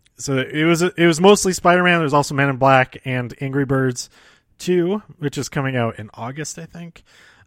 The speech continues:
Um, Spider-Man comes out in just two weeks, I think. Something like that. I'm really excited for that. Um, and I just saw Men in Black this last week. I talked about it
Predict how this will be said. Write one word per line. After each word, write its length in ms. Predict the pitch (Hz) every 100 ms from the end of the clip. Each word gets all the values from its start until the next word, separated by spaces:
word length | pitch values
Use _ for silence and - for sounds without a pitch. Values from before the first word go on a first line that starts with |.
| _
Um, 560 | 131 127 123 117 113 117
Spider-Man 480 | - - 240 185 180
comes 180 | 190 170
out 160 | 170 156
in 80 |
just 220 | 160 156 -
two 180 | 233
weeks, 320 | 170 220 - 151
I 60 |
think. 460 | - 165 202 - _ _ _
Something 280 | - 202 190
like 200 | 156 143
that. 320 | 143 175 - _
I'm 140 | 160 175
really 200 | 156 143
excited 320 | - 120 117
for 100 | 117
that. 180 | 113 - - - - 107 _
Um, 520 | 151 147 143 135 143 _ _ -
and 140 | 151
I 80 | 160
just 200 | 180 170
saw 140 | 185 165
Men 180 | 165
in 100 | 156
Black 300 | 139 160 156
this 180 | 147 131
last 300 | 151 156 -
week. 200 | 151 151
I 120 | 131
talked 260 | 135 147 -
about 280 | 135 135 131
it 220 | 127